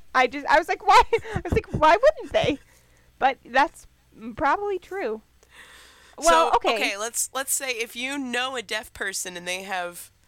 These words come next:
Speaker 2: discussed this with you in whatever way you converse, then let us know. But we don't have any listeners yet, so I can't do that.
Speaker 1: <sighs>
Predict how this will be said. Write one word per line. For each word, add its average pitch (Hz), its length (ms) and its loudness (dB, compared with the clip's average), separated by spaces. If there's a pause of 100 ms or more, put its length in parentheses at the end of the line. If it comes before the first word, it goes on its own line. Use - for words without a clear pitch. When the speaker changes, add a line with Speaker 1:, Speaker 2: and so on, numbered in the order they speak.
(260)
Speaker 2:
discussed - 580 -6
this 180 240 -8
with 175 220 -14
you 160 180 -14
in 160 140 -14
whatever 165 480 -8 (400)
way 175 160 -8
you 165 220 -16
converse, 165 680 -8 (600)
then 202 440 -6
let 190 200 -4
us 214 200 -6
know. 208 400 -8
But 302 480 -4 (220)
we 359 100 -2
don't 392 200 -2
have 392 260 -2
any 403 180 -8
listeners 381 520 -6
yet, 349 420 -8 (100)
so - 160 -10
I 190 60 -8
can't 190 260 -14
do 180 120 -14
that. - 200 -18 (1120)
Speaker 1:
<sighs> 262 520 -6